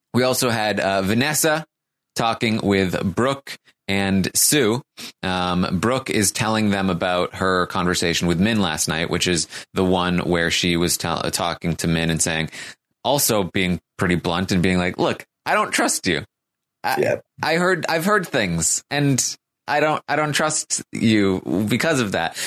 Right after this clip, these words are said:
Speaker 1: And they kinda cleared the air a little bit, but, um, but it wasn't, it wasn't the greatest conversation.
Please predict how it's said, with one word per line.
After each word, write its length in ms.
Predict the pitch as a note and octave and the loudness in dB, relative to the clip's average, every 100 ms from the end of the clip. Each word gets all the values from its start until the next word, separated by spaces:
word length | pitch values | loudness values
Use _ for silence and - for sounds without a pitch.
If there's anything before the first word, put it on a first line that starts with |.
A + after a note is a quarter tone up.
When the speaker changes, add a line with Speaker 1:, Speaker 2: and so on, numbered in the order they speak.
| - | -6
Speaker 1:
And 160 | - B2+ | -2 0
they 80 | C#3+ | 2
kinda 260 | E3+ F3+ | 0 -2
cleared 300 | E3+ E3+ E3+ | 0 2 2
the 100 | C#3+ | 4
air 120 | D3+ D3 | 4 4
a 60 | |
little 220 | C#3 C#3 | 2 2
bit, 300 | B2 C3 B2 - - - | 2 2 0 -6 -16 -6
but, 360 | B2+ A#2+ A#2 - | 0 2 0 0
um, 460 | A#2 A2 G#2+ G#2 G2+ - G3+ | 0 2 0 0 0 0 0
but 220 | A#2 - | 2 2
it 180 | C#3 - | 2 2
wasn't, 340 | B3 G3+ G3+ | 2 2 0
it 60 | G#3+ | 2
wasn't 200 | G#3 D3 | 2 0
the 80 | A#2+ | 0
greatest 560 | F2 G#2 A#2+ A#2 - | 0 0 0 0 0
conversation. 760 | B2 A#2+ A2+ G#2 A#2+ A2 B2 | 0 2 2 2 2 2 0